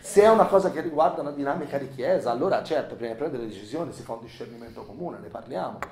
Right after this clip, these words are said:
Però ci sono delle cose in cui voi dovete sapere che non siete qui a rimorchio, che voi siete dei burattini che io comando. No,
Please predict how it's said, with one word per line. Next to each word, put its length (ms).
Però 500
ci 120
sono 220
delle 180
cose 240
in 80
cui 200
voi 140
dovete 300
sapere 380
che 80
non 180
siete 360
qui 140
a 60
rimorchio, 880
che 120
voi 160
siete 220
dei 80
burattini 640
che 60
io 180
comando. 480
No, 300